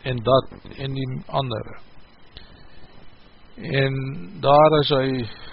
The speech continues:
op vyftig jaar, sterwe hy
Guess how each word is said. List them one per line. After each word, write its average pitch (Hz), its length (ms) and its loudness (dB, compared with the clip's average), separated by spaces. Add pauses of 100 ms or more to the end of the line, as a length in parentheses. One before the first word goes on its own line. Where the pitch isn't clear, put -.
(1500)
op 156 200 4 (260)
vyftig 151 440 2
jaar, 120 400 -2 (1120)
sterwe 139 600 4
hy 113 160 -2